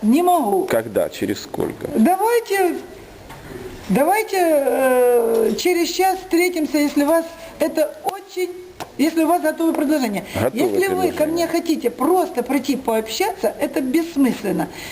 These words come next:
Speaker 1: Я бы вам предложила. Вот есть Александра Ивановна. Дайте, э, программу. Пускай, э, посмотрит, э, Юрий Юрьевич. Правильно?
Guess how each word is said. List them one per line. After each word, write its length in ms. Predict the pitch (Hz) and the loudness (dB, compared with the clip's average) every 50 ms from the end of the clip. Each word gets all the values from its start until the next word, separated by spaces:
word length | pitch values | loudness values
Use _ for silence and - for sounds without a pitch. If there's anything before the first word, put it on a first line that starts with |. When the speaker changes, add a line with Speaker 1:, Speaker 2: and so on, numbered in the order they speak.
| - | -4
Speaker 1:
Я 160 | - 233 320 370 | 0 2 2 2
бы 120 | 330 339 | 2 0
вам 160 | 311 311 294 | 0 0 2
предложила. 680 | - 285 285 262 262 277 277 277 240 214 185 175 165 - - - - - - - - - - | 2 2 0 2 2 2 2 2 0 0 0 -2 -4 -4 -8 -14 -16 -16 -16 -16 -18 -14 -4
Вот 200 | - - 359 381 381 - - | 0 0 2 2 0 -2 -2
есть 280 | 269 285 330 320 330 | 0 0 0 0 0
Александра 540 | 294 285 277 285 - - 277 269 254 254 254 | 0 0 0 -2 -2 0 0 0 0 0 0
Ивановна. 360 | 240 220 208 190 190 180 170 - - - - - - - - - | 0 0 0 0 -2 -2 -4 -6 -8 -10 -12 -14 -14 -14 -10 -4
Дайте, 560 | - 208 285 359 381 - - 339 339 330 302 - - | 0 0 0 0 0 -2 0 2 2 2 2 0 0
э, 300 | 247 277 277 277 277 277 277 | -2 0 2 2 2 0 0
программу. 560 | 285 320 302 247 247 254 226 202 185 180 170 - - - - - - - - - - - - 202 | 0 0 0 0 -2 -2 -2 -2 -2 -4 -6 -8 -12 -14 -14 -14 -14 -14 -14 -14 -12 -12 -2 -2
Пускай, 480 | 254 294 - - 349 339 320 285 240 - | 0 0 0 0 0 2 2 0 -2 -2
э, 240 | - 254 269 269 254 | 0 2 2 2 2
посмотрит, 680 | 247 262 320 320 330 330 320 294 254 - 254 214 208 208 - - - - - - - - - - - - - - - - 233 226 233 233 226 226 220 | 2 0 -2 -2 -2 0 0 0 0 0 0 -4 -4 -6 -6 -10 -14 -16 -16 -16 -16 -16 -18 -18 -18 -20 -20 -18 -4 0 2 2 4 4 4 6 6
э, 1300 | 220 214 208 - - - 196 190 185 185 185 185 180 185 180 - - - - 208 202 202 - - - 311 | 6 6 4 4 4 4 4 4 4 4 4 4 4 2 2 0 0 0 0 0 0 -2 -2 -4 -2 0
Юрий 340 | 247 226 285 294 277 277 262 | 2 4 4 4 2 2 2
Юрьевич. 480 | 233 247 233 214 196 180 170 - - - - - - - - - | 2 2 2 2 2 2 0 -2 -6 -14 -16 -18 -20 -20 -12 -4
Правильно? 340 | - 233 277 277 262 220 196 | 0 2 2 2 0 -2 -6